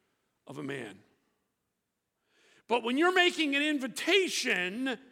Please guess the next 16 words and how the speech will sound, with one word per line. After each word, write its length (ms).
to 120
come 360
to 120
Jesus, 1120
how 100
many 240
times 440
have 120
you 180
heard 260
the 60
pastor 380
say, 140
"Wait, 180
wait, 220
stop. 340